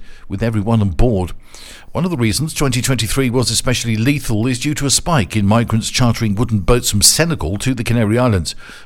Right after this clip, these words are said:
On that route alone, an estimated three thousand one hundred seventy-six people perished last year. Outside the Canary Islands route, the next deadliest, with four hundred thirty-four victims, is the Algerian route through the Mediterranean.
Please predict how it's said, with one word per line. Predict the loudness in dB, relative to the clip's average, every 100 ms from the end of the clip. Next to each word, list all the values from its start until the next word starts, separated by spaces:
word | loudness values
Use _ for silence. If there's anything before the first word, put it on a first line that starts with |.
| -6
On | 0
that | 2 2
route | 2 2
alone, | 4 4 4
an | 0 0
estimated | -2 0 0 0 -2
three | 0 0
thousand | 0 0 2 0 -2
one | 0
hundred | 0 -4 -2
seventy-six | 0 0 -2 -4 0
people | 0 0 -6 -8 -18 -6 0
perished | 2 2 2
last | 2 2 0
year. | 0 2 0 -4 -14 -20 -20 -20 -6
Outside | -2 0 0 0
the | 0
Canary | 0 2 4 4
Islands | 4 6 4 4
route, | 2 2
the | 0
next | -2 0
deadliest, | 0 2 0 0 -2
with | -2 0
four | 2 2
hundred | 2 0 -2
thirty-four | 0 0 0 -2 -2 -2
victims, | -4 -2 -4 -4 -12 -20 -10
is | -6 -4
the | -2
Algerian | 0 0 2 2 4 2 2
route | 2 0 0
through | -2 0
the | 0
Mediterranean. | 0 0 0 0 2 2 -2